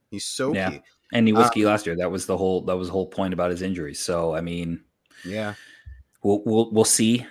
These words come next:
Speaker 2: um, as the games go on. Uh, let's move on, guys, and, and talk a little bit about, um, the home opener. Um, or do
Speaker 1: One
Speaker 2: you wanna
Speaker 1: quick
Speaker 2: jump in there,
Speaker 1: question.
Speaker 2: Jeff? Yeah, go ahead. Go ahead.
Speaker 1: Well, are we concerned that we haven't seen J M R get any minutes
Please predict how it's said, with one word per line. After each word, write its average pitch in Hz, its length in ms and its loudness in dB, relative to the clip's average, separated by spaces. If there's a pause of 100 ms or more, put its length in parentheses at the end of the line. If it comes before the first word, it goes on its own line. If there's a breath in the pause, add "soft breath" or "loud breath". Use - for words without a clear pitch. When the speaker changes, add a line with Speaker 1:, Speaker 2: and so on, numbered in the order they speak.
Speaker 2:
um, 92 260 2
as 95 160 0
the 95 80 -4
games 98 300 0
go 90 220 -2
on. 92 240 2
Uh, 95 260 0
let's 120 180 4
move 113 120 4
on, 104 120 4
guys, 98 240 4
and, 98 200 -2
and 95 120 0
talk 95 240 0
a - 40 0
little 95 180 0
bit 90 160 0
about, 92 560 2
um, 87 320 0
the - 100 0
home 92 200 0
opener. 107 480 2 (260)
Um, 87 640 0
or 110 100 4
do 123 40 6
Speaker 1:
One 123 80 6
Speaker 2:
you 104 60 2
wanna 101 160 2
Speaker 1:
quick - 100 6
Speaker 2:
jump 101 120 0
in - 60 0
there, 104 80 2
Speaker 1:
question. 101 280 -4
Speaker 2:
Jeff? 117 180 -4
Yeah, 90 100 -2
go 98 140 0
ahead. 87 220 -2
Go 82 100 -8
ahead. 80 120 -10 (180)
Speaker 1:
Well, 165 220 6
are 165 120 10
we 170 160 4
concerned 156 520 0
that - 120 -2
we 110 120 -4
haven't 104 360 -2
seen 101 320 -4
J 92 140 -6
M 85 180 -8
R 90 320 -8 (320)
get 104 160 -8
any 107 140 -8
minutes 113 460 -8